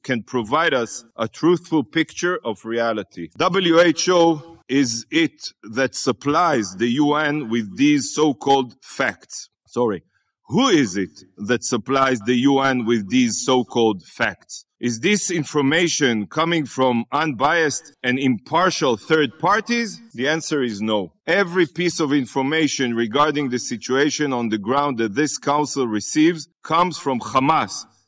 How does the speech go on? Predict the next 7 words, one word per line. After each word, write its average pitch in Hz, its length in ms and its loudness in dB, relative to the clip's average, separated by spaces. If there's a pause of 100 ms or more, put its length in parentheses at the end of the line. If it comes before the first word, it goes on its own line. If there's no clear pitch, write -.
(120)
not 170 500 -2
international 151 1000 -2 (200)
U 147 320 2
N 156 200 0
employees 120 680 0
in 104 240 -4
Gaza. 87 460 -2